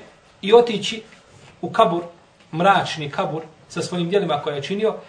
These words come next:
onda sigurno da će čovjeku omrznuti sve ono što je na ovome svijetu i da će to samo shvatiti kao, e, sredstvo, a ne nikako kao cilj.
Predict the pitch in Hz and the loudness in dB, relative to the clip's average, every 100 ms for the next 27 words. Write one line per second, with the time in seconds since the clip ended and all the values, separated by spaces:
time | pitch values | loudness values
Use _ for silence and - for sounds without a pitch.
0 | - - 160 160 - 190 175 156 147 131 | -20 -10 -4 -4 -4 -6 -4 -2 -4 -6
1 | 170 170 - - 185 185 151 151 - 185 | -6 -6 -8 -8 -4 -2 -4 -6 -8 -4
2 | 160 151 156 143 147 143 147 147 160 180 | -4 -4 -4 -6 -6 -4 -4 -6 -6 -6
3 | 196 - - 147 151 - 151 - 156 143 | -10 -12 -12 -4 -4 -2 -6 -4 -6 -4
4 | 165 151 131 151 143 131 - - _ - | -4 -4 -4 0 2 0 -10 -20 _ -8
5 | 127 123 - - 160 156 - 147 127 143 | -4 -4 -4 -4 -2 -2 -4 -6 -4 -6
6 | 131 131 - 151 147 143 123 131 123 123 | -6 -8 -14 -8 -6 -4 -4 -2 -2 -4
7 | - - - 151 120 | -12 -20 -8 -2 -2